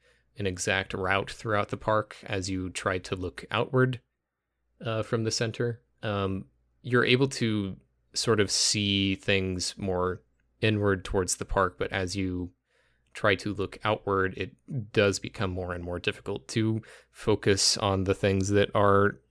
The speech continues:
outward from your current position. But you're able to see,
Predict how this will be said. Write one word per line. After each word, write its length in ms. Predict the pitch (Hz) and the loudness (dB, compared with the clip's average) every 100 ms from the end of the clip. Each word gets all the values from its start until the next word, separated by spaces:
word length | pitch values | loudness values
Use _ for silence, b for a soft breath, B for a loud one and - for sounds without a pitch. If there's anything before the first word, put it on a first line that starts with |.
| _ _ - | _ _ 0
outward 460 | 107 - 101 90 | 0 2 -2 0
from 160 | - - | -4 -4
your 120 | - | -6
current 260 | - 57 - | -2 -4 -4
position. 480 | - - - - - _ _ _ _ _ _ _ _ _ _ | -6 -4 -6 -8 -14 _ _ _ _ _ _ _ _ _ _
But 220 | 175 170 - | 0 0 2
you're 200 | 127 143 | 2 4
able 180 | 117 113 | 2 2
to 200 | 110 101 | 2 2
see, 540 | - 104 98 98 | 2 2 4 4